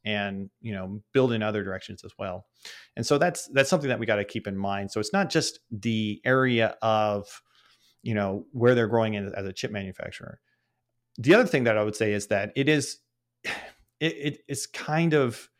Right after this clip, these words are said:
the regular occurrence for a chip manufacturer to see, to say, "Hey, you know, no one's buying P Cs right now. A M D's doing it, nvidia's in a, in a way doing it." But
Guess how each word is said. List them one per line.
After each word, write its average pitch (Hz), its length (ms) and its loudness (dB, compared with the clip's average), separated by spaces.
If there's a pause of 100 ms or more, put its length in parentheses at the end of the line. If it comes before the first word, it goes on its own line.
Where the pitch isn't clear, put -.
(680)
the 123 200 2
regular 131 500 6
occurrence 110 460 0
for 107 140 2
a 98 40 2
chip - 140 0
manufacturer 104 540 -2
to 95 60 -4
see, 107 240 -4 (220)
to 104 140 -4
say, 98 520 -2 (300)
"Hey, 110 640 0
you 123 120 -4
know, 107 120 -2
no 110 100 2
one's 127 160 4
buying 104 240 -2
P 104 140 -8
Cs 101 240 -6
right 95 140 -6
now. 95 200 -10
A 135 180 2
M 135 120 2
D's 117 200 0
doing 110 300 -2
it, 107 260 -4 (320)
nvidia's 113 640 0 (260)
in 110 180 -4
a, 101 140 -6
in 120 100 -4
a 104 60 -4
way 113 380 2
doing 113 300 -2
it." 110 240 -4 (340)
But 110 320 2